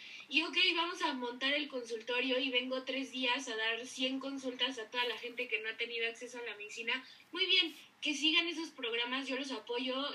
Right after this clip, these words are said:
yo voy a seguir yendo también cuando pueda, pero algo que se necesita incluir y algo que necesita existir, talleres de educación sexual. Y es tan básico que ya no lo pensamos, o sea, ya tú asumes que la gente sabe lo que sabe y que se va a perpetuar la tradición oral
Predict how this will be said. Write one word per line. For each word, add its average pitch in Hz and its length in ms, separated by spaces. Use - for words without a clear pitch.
yo 233 240
voy 233 160
a 240 80
seguir 226 320
yendo 233 340
también 214 360
cuando 220 320
pueda, 220 320
pero 302 180
algo 427 300
que 311 100
se 247 140
necesita 254 480
incluir 262 560
y 262 140
algo 294 320
que 226 100
necesita 247 480
existir, 254 600
talleres 269 420
de 240 60
educación 214 500
sexual. 208 400
Y 311 360
es 381 180
tan 440 200
básico 381 380
que 320 120
ya 339 120
no 392 140
lo 262 140
pensamos, 269 600
o 247 60
sea, 262 160
ya 311 420
tú 330 100
asumes 339 580
que 220 360
la 233 100
gente 269 260
sabe 294 280
lo 269 120
que 220 120
sabe 254 360
y 285 100
que 220 120
se 214 140
va 226 100
a 233 80
perpetuar 233 500
la 226 200
tradición 214 520
oral 269 400